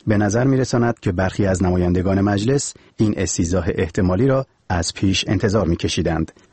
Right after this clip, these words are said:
احسان مهرابی، خبرنگار پیشین پارلمانی در آلمان، در ارزیابی این موضوع به رادیو فردا می‌گوید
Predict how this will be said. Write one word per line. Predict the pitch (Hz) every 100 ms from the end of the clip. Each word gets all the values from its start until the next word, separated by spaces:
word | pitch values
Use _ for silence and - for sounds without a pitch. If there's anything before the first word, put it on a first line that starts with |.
| -
احسان | 85 - 98 87
مهرابی، | 85 90 107 92 113 - -
خبرنگار | - 92 87 87 90 90
پیشین | - - 98
پارلمانی | 92 98 92 95 98 127
در | 117 110
آلمان، | 104 95 98 104 - -
در | - 113 -
ارزیابی | 101 92 87 95 90 92
این | 82 90
موضوع | 90 87 123 131 _ -
به | 107
رادیو | 98 87 87
فردا | - 85 85
می‌گوید | 85 78 80 92 98